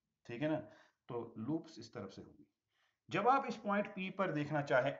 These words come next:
exact इस point P पर direction क्या होगी, तो फिर आप इस loop को इस point P पर एक tangent डाल दीजिए, उसी direction में जिस डायरेक्शन में ये loop जा रहा हो। ये loop कहाँ जा रहा है?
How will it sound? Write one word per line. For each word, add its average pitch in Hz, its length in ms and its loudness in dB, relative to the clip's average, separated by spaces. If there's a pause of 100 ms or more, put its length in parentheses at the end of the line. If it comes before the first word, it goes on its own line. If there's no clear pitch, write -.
(120)
exact 214 580 2
इस 185 120 -4
point 156 280 2
P 156 220 0
पर 139 180 0
direction 117 400 2
क्या 107 120 -4
होगी, - 140 -12 (1160)
तो 156 80 0
फिर 135 180 -4
आप 123 400 6
इस 147 220 -2
loop 175 380 -2
को 170 260 -2
इस 202 160 -6 (120)
point 151 300 4
P 117 160 -6
पर 131 260 -8
एक 139 240 -2
tangent 240 320 4
डाल 185 180 8
दीजिए, 143 300 -4 (840)
उसी 269 300 0
direction 180 480 10
में 160 220 2
जिस 196 220 2
डायरेक्शन 151 360 6
में 143 100 2
ये 190 80 -2
loop 180 260 -2
जा 247 160 12
रहा 214 220 10
हो। - 260 -2 (640)
ये 156 160 2
loop 214 260 -2
कहाँ 214 160 6
जा 214 140 8
रहा 196 200 6
है? 226 180 -2